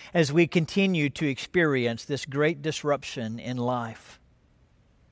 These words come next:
may we not lose heart,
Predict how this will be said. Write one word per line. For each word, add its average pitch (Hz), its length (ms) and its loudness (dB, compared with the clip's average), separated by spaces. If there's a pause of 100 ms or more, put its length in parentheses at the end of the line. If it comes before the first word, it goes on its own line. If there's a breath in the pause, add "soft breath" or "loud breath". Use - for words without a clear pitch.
(1040 loud breath)
may 151 160 4
we 156 160 4
not 151 260 2
lose 156 220 0
heart, - 480 -4